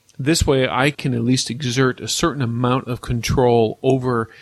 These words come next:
my gaming experiences and get the satisfaction that I want out of things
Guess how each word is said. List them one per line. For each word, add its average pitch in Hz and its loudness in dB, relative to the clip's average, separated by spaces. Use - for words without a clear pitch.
my 127 0
gaming 120 0
experiences 113 0
and 120 -2
get 135 -2
the 123 -4
satisfaction 123 0
that 104 0
I 131 2
want 113 2
out 123 0
of 104 0
things 98 -4